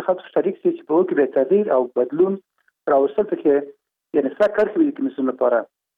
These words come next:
خو دغه مسلو ته، آه، جدي پاملرنه ونه شوله. وروستني ارقام چې ښودل شوي، دا د ټکټونو له خوا تقریباً اکثر د دوی سره خپل نارضایتي ښودلې.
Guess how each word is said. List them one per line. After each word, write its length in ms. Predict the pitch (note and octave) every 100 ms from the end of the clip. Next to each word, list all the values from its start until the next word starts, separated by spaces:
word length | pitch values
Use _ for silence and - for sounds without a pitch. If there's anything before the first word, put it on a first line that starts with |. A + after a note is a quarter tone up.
| _ _ _ _ -
خو 140 | G3
دغه 160 | A3+ G3+
مسلو 240 | F#3 G#3+ G#3
ته، 20 | E3+
آه، 360 | E3+ E3+ C#3+ C3+ - C#3+
جدي 160 | F3+ F#3+
پاملرنه 280 | D#3+ E3 D#3+
ونه 180 | F#3 G#3
شوله. 240 | F#3+ E3 D#3 _ _ _ _
وروستني 400 | D#3+ D3+ - G3+ F3
ارقام 240 | - G3+ -
چې 160 | F3+ E3+
ښودل 220 | E3 D3+ -
شوي، 180 | G3+ G3 - _ -
دا 60 | F3
د 80 | E3+
ټکټونو 300 | E3 - F#3+
له 60 | F3
خوا 160 | E3+ F3 E3
تقریباً 420 | - F3+ F3 D#3+ D3 _ _ _ _ F3
اکثر 340 | D3+ - F3+ E3
د 140 | E3
دوی 100 | D3+ E3+
سره 220 | E3 D#3 -
خپل 160 | F#3 D#3+
نارضایتي 380 | D#3 C#3+ C#3+ G#3
ښودلې. 380 | G3 F#3+ F#3